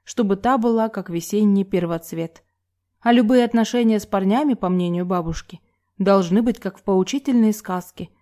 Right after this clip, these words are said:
чисто платоническими. Тае стало стыдно, что она обвиняла в своих поступках посторонних людей. Она сама ведь повесила оковы, прикрываясь бабулиными принципами.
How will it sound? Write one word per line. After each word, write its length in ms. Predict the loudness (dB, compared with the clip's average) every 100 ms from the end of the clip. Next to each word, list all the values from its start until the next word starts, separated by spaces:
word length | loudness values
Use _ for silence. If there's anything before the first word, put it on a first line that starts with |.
| _ _ -4
чисто 400 | -2 -2 -6 -6
платоническими. 1000 | -4 -2 0 0 -2 -8 -14 -10 -10 -14 _ _ _ _ _ _ _
Тае 280 | 2 4 2
стало 340 | 0 0 0
стыдно, 480 | -2 -2 0 2 0
что 200 | -2 -2
она 180 | 0 0
обвиняла 540 | 0 2 2 2 0
в 60 | -4
своих 300 | -2 -2 -2
поступках 540 | -6 -4 -8 -8 -10
посторонних 600 | -10 -4 -2 0 -2 -2
людей. 460 | -2 -2 -2 -4 -10 _ _ _ _
Она 300 | 4 6 4
сама 480 | 4 4 6 4
ведь 260 | 2 -2 -4
повесила 640 | -2 0 0 0 0 0
оковы, 420 | 0 0 -2 0 -2
прикрываясь 680 | -4 -4 -2 0 0 0
бабулиными 640 | 0 -2 0 2 4 4 2
принципами. 760 | 0 0 0 -2 -6 -6 -8